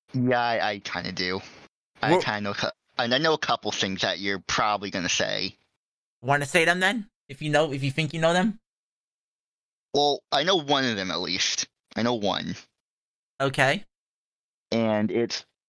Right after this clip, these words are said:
Speaker 1: it has something to do with advertising.
Speaker 2: Yes, yes, it
Speaker 1: And
Speaker 2: does.
Speaker 1: somehow Late Films has gotten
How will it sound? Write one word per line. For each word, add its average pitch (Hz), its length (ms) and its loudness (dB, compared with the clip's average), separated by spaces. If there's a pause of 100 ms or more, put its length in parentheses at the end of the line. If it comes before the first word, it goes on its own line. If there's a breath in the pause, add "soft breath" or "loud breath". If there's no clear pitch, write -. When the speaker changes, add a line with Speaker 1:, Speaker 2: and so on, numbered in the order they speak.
(420)
Speaker 1:
it 135 60 -2
has 135 140 -2
something 123 160 2
to 131 40 -2
do 139 60 2
with 151 140 0
advertising. 104 800 -2 (1600 loud breath)
Speaker 2:
Yes, 110 440 2
yes, - 20 -2
it 107 180 2
Speaker 1:
And - 80 2
Speaker 2:
does. 127 380 -2 (2250)
Speaker 1:
somehow 139 540 0
Late 123 280 0
Films 120 540 2
has 110 360 -2
gotten 107 580 0